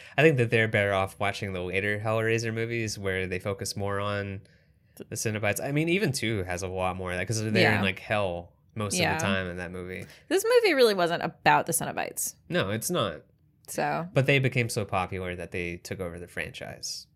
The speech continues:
Speaker 1: But, like, Julia was supposed to be, like, the villain straight up.
Speaker 2: Yeah.
Speaker 1: Like, Cl-,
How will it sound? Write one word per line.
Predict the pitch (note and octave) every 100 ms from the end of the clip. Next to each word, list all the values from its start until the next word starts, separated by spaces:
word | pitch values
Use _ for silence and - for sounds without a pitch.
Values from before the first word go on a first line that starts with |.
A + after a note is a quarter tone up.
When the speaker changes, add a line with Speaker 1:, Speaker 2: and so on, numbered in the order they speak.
| -
Speaker 1:
But, | G#2+ G2+
like, | F#2+ G2 G2+
Julia | A#2 A#2 A2+ G#2 F#2+ F#2 F#2
was | G2 -
supposed | G2 F2+ F2 -
to | F#2
be, | F#2 F2+ F2+ F2+ - _ _ _ _
like, | - F2+ -
the | G2
villain | F#2+ F2+ F2 F#2
straight | F2+ - F#2+ F3
up. |
Speaker 2:
Yeah. | E3+ - F3+
Speaker 1:
Like, | F#3+ -
Cl-, | - - -